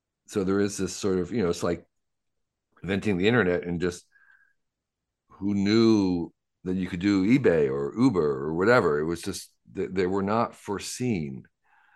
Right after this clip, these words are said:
by any science fiction writer. And, um, that's very exciting because it's,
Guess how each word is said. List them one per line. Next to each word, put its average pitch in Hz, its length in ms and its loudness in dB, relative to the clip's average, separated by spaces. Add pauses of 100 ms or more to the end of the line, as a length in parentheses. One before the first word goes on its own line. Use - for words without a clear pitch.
(760)
by 95 120 -2
any 110 540 2
science 82 340 -6
fiction 73 360 -10
writer. 65 400 -12 (240)
And, 85 420 -4 (120)
um, 82 460 -4 (760)
that's 123 200 0
very 120 180 2
exciting 87 580 -2 (840)
because 85 240 -4
it's, - 260 -6